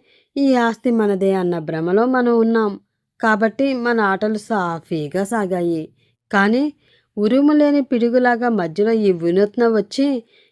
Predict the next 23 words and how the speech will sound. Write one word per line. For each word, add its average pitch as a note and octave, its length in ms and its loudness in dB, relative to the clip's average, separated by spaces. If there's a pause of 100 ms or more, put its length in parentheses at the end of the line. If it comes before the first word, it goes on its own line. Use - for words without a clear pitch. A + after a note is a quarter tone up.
(140)
ఈ C4 120 2
ఆస్తి A#3+ 340 0
మొత్తం B3 360 0
తనది A3 520 0
మనది G3 380 0
కాదు F3 380 -4
అని G3 240 2
చెప్పకనే E3+ 840 -6 (120)
చెప్తూ F#3 460 -2 (440)
మన A#3 220 4
ఆశల G#3+ 420 0
మీద B3+ 240 0
నీళ్లు A3+ 600 2
చిమ్మేసింది F3+ 680 -2
కదా, E3+ 380 -6 (480)
ఇంకా B3+ 200 0
మనకి A#3+ 380 0 (100)
ఏం G#3 500 4
ఉంది C#4 260 2
అని C4 340 0 (100)
ఆ G#3 60 -2
ప్రీతి A3+ 420 -2
తీసుకుంటుంది?" A3+ 920 -2